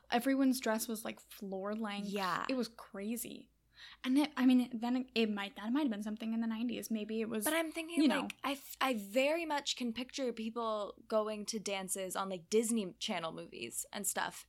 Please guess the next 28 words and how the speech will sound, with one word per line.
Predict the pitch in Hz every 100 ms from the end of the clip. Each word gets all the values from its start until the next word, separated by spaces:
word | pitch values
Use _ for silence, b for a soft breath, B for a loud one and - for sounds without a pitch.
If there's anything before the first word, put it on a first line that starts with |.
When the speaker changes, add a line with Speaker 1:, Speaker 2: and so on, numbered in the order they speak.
| -
Speaker 2:
in | 214 202 190
the | 202
late | 190 180 -
nineties. | 180 180 226
Like, | 220
I'm | 226
thinking | 233 226 226
of, | 214 196 190
uh, | 180 175 180 185 - - b b b b
oh, | 240 240 240
what's | 233 214 226 226 - - - -
the | 233
movie | 208 190 190 190 190 196 - _ _ -
that's | 202 -
probably, | 196 196 202
like, | 190
nineteen | 180 160 - 220 202
ninety-nine, | 202 208 214 190 185 185 185 185 185 - b b b
where | 190 190 185 180 180
the | 180
two | - - 233 214
sisters | - 202 - 202 196 190 -
trade | - 196 -
places? | 196 240 240
Speaker 1:
Wish |
Upon | 240 220
a |
Star. | - - - 226